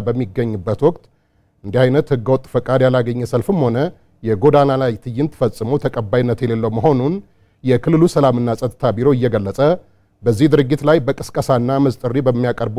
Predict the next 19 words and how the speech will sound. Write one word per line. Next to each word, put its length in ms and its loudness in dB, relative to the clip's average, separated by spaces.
አካላት 480 0
ላይ 180 2
እንዲሁም 400 -2
በሰልፍ 560 2
ሰበብ 400 2
የህግ 400 -2
ማስከበር 520 0
ስራውን 280 0
ለማደናቀፍ 640 -2
በሚደረጉ 600 -2
ማንኛውም 520 2
ድርጊቶች 480 -4
ላይ 160 2
አስፈላጊውን 640 0
የህግ 240 0
የማስከበር 600 -2
እርምጃ 440 -2
የሚወሰድ 580 -2
መሆኑን 340 0